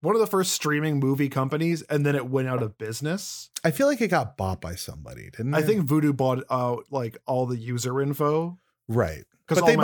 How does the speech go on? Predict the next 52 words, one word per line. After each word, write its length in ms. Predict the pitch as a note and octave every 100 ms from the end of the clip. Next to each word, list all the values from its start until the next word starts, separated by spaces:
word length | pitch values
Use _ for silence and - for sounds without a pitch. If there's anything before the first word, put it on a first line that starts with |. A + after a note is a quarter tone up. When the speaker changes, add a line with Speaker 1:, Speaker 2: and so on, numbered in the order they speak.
| A3
Speaker 2:
might, 60 | D3
they 60 |
Speaker 1:
movies 100 | A#3
Speaker 2:
might 80 | A3+
have, 80 | A#3
they 40 |
Speaker 1:
transferred 280 | G3+ D#3+ G#3
Speaker 2:
might 200 | G3+ G#3+
have 80 | G3+
Speaker 1:
there. 60 | D#3
Speaker 2:
bought 220 | D3+ C3
your 120 | C3 A2+
libraries 600 | G#2+ B2 D3 D#3+ E3+ E3
or 60 |
something. 180 | F3+ F3
I 80 | D#3
don't 60 |
know, 100 | F3+
but, 140 | F3+ D3+
like, 160 | D3+
I 60 | D3+
Speaker 1:
Yeah. 40 |
Speaker 2:
believe 360 | C#3 C#3+ F3+ E3+
Walmart 580 | F#2+ F#2 G#2+ C#3 D#3 D#3+
owns 320 | C#3 B2 F#2+
Vudu 400 | D#2+ F#2 G#2+ C#3
at 120 | D#3 -
this 160 | E3
point, 340 | - F#3+ G3 F#3
and 80 |
I'm 60 | C#3
Speaker 1:
They 80 | C#3
Speaker 2:
like, 140 | B2
Speaker 1:
do. 100 | A2+
Speaker 2:
I 140 | E3+ E3+
don't, 260 | D3 C#3
I, 140 | D#3+ E3
first 300 | D#3+ F#3 C3
of 40 |
all, 240 | C3+ A#2 - - D3+ C#3+ -
I 140 | D3+
don't 140 | D#3 D3+
want 160 | C3+
my 140 | C3 A#2+
entire 360 | G#2+ B2 A#2+
movie 260 | A2 A2+ A2+
collection 380 | - A#2+ - A2
to 80 |
be 120 | F#2 F2+
tied 340 | A#2 G2+ F2
to 60 | F#2+
Walmart. 680 | E2+ F#2 G#2+ A2+ B2+ C3+